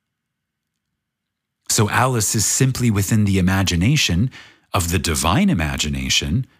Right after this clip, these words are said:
only a flat surface, moving because he observes her.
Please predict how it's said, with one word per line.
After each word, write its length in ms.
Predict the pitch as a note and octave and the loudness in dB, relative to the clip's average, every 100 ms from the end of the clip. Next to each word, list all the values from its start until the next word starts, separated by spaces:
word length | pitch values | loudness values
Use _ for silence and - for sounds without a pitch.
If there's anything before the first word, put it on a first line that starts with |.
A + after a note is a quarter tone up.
| _ _ _ _ | _ _ _ _
only 360 | A2 C3 B2+ G#2 | 2 4 4 2
a 80 | |
flat 340 | E2+ - G2+ - | 0 -2 -2 -2
surface, 720 | - E3 F#3 A#1+ - - - - _ _ - | 0 0 -2 -8 -6 -6 -6 -10 _ _ 0
moving 460 | G#2 D3 B2+ A#2 | 4 4 4 2
because 580 | G#2+ G2+ - F3 G2+ G2 - - | 2 0 2 2 2 -2 -6 -8
he 240 | - B2 | -2 0
observes 600 | A2 A2 C#3 D#3+ D3+ - | 0 0 0 0 0 -2
her. 340 | D2 A#1+ - | -4 -8 -14